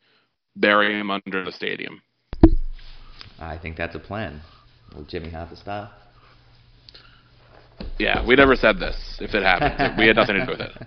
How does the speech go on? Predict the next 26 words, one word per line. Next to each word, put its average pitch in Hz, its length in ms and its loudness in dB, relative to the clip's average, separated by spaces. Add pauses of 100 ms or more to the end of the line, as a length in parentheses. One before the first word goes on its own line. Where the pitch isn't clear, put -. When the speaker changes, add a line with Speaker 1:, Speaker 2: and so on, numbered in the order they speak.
Speaker 2:
<laughs> - 100 -16 (1120)
Yeah, - 100 -18
I'm 73 40 -18 (100)
gonna 82 120 -14
get 82 100 -10
a 82 60 -12
knock 82 240 -8
on 78 80 -12
the 80 80 -10
door. 82 320 -10 (760)
Um, 87 480 -2 (1160)
Dan, 143 280 4
looking 147 240 -2
at 139 80 -2
the 107 80 -4
schedule, 90 680 -2
um, 85 600 -2 (840)
where 120 180 2
do 131 80 2
you 127 100 4
see 123 180 0
us 110 140 -2
finishing 101 460 -2
non-conference 92 720 -2
wise? 85 600 -4 (440)
Um, 78 640 -6